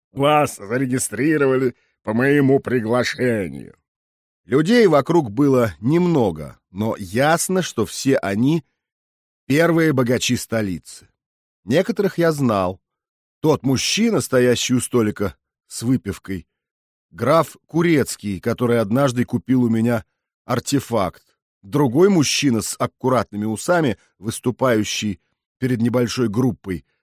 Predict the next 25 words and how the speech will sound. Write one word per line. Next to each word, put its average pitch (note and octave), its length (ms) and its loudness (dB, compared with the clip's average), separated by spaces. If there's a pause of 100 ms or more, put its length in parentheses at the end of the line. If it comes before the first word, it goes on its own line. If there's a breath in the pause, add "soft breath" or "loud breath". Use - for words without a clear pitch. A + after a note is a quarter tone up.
Борис A2 500 -2
Орлов, B2+ 640 -2 (140)
брат G#2 400 -4
князя G#2 420 -2
Орлова. F#2+ 640 -6 (680)
А G2+ 140 -4
тот - 280 -2
толстяк B2+ 600 0
с - 80 -12
похмелья, G2+ 720 -2 (140)
от F#2 140 -10
которого A2+ 320 -2
немного A2+ 400 0
несло A2 340 -4
вчерашней G2+ 600 -4
выпивкой, G#2+ 600 -4 (500)
бывший G3 520 2
директор G3 540 4
академии, C#3 800 2
который C3 380 0
хоть C3+ 260 -2
и C3+ 80 2
не E3+ 180 4
был G#3+ 180 4
богачом, G3+ 680 2